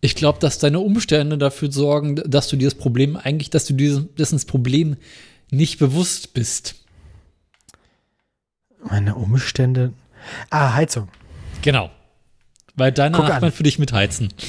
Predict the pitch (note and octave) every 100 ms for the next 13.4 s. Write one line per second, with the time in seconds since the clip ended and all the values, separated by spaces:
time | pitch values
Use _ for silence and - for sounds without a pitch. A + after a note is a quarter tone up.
0 | - - - - - - D3 D#3 E3+ E3+
1 | F3+ C#3 C#3+ D3+ G3 - E3 E3 D3 E3
2 | - B2 A2+ A2+ - - G2 - - -
3 | D#3 E3+ C3+ A#2+ B2+ - D3+ D#3 - C#3
4 | D3 B2+ C3 - C3+ - D3+ C#3+ A#2+ -
5 | B2+ A#2 C3 - C#3+ C3 A#2+ - - -
6 | A#2+ - G#2 - - - C#3+ C3 C#3+ -
7 | C#3+ D3 C#3+ C#3 C#3+ C3+ B2 - C#3 C#3+
8 | - C3+ B2+ A#2+ - D3+ - D3 D3 -
9 | C#3+ C#3 C3 B2+ C#3 C#3+ B2+ C#3 C#3 A#2+
10 | C#3 C3+ A#2 B2+ C3+ C3 C3 B2 B2+ C3
11 | B2+ - - C3+ C3 C3+ D3 C3 A#2+ A#2+
12 | A2+ A#2 C#3 - - - B2 A2+ A#2+ A#2
13 | C3 C3 A#2+ A2